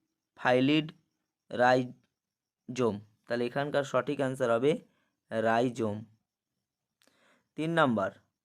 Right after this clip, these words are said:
বলছে অ্যামফিবিয়া, রেপটিলিয়া, নিডারিয়া, ম্যামেলিয়া, তাহলে এখানকার সঠিক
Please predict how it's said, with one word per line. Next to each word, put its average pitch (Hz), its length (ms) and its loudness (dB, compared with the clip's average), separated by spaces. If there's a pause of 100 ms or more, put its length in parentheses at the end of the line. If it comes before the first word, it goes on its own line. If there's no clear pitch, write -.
(800)
বলছে 143 380 -4
অ্যামফিবিয়া, 170 840 2 (560)
রেপটিলিয়া, 135 760 0 (420)
নিডারিয়া, 131 640 2 (440)
ম্যামেলিয়া, 120 720 -2 (100)
তাহলে 120 200 -6
এখানকার 127 280 -4
সঠিক 127 480 -4